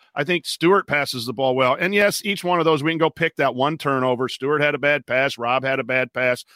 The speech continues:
I even had it in a Discord. Fit next time Donnie made a bad pass.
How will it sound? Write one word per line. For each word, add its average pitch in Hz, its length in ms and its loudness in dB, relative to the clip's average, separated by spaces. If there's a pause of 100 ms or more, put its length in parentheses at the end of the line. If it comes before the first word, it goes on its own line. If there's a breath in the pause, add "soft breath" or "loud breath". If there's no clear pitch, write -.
I 143 120 0
even 147 120 -2
had 147 200 0
it 139 100 -4
in 135 80 -2
a 131 40 -4
Discord. 123 460 -2
Fit 196 180 2
next - 140 -8
time 135 220 -4
Donnie 131 260 -2 (260 soft breath)
made 139 200 0
a - 20 -12
bad 131 300 -2
pass. 120 340 -2